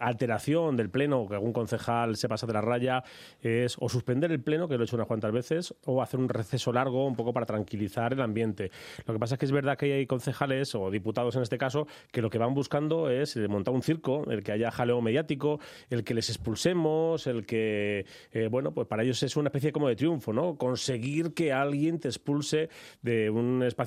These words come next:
tan importante como el Congreso de los Diputados. Eh, la verdad que yo creo que ha hecho bien la presidenta del, del Congreso. La, la desgracia es tener que llegar hasta, hasta ese punto, ¿no? Hasta tener que expulsar a un diputado por ese tipo de, de, de insultos tan graves.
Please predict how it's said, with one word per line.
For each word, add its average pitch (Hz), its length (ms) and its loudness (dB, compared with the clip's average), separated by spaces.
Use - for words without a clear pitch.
tan 127 100 0
importante 123 440 0
como 147 240 2
el 113 60 0
Congreso 110 280 2
de 151 60 2
los 127 120 4
Diputados. 104 560 0
Eh, 104 420 2
la 104 120 2
verdad 107 320 2
que 127 200 2
yo 117 120 2
creo 123 100 4
que 120 60 2
ha - 20 2
hecho 120 160 0
bien 165 220 2
la 143 80 0
presidenta 113 560 0
del, 110 580 0
del 117 140 0
Congreso. 147 500 0
La, 101 420 0
la 104 100 0
desgracia 117 560 2
es 127 120 0
tener 120 160 0
que 113 80 0
llegar 113 180 2
hasta, 113 440 0
hasta 117 280 -2
ese 127 140 0
punto, 147 340 0
¿no? 127 140 0
Hasta 117 240 -4
tener 110 180 0
que 123 140 2
expulsar 127 500 0
a 131 60 2
un 131 80 2
diputado 127 580 0
por 113 140 0
ese 110 160 -2
tipo 123 320 0
de, 117 180 2
de, 101 240 0
de 98 80 -2
insultos 107 380 -2
tan 117 100 0
graves. 107 400 0